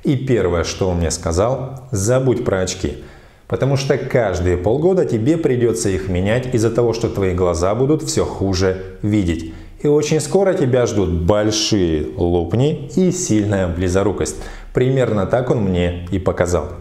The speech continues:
Второе, что он мне сказал: «Ты можешь восстановить зрение и без очков, если будешь три раза в день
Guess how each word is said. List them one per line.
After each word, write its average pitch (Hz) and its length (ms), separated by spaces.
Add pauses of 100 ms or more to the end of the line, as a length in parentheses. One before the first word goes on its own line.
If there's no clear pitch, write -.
(140)
Второе, 113 500
что - 240
он 87 120
мне 85 100
сказал: 120 680
«Ты 147 140
можешь 120 400
восстановить 104 540
зрение 95 580
и 139 80
без 101 240
очков, 107 520
если 117 280
будешь 110 400
три 135 340
раза 90 380
в 80 140
день 98 400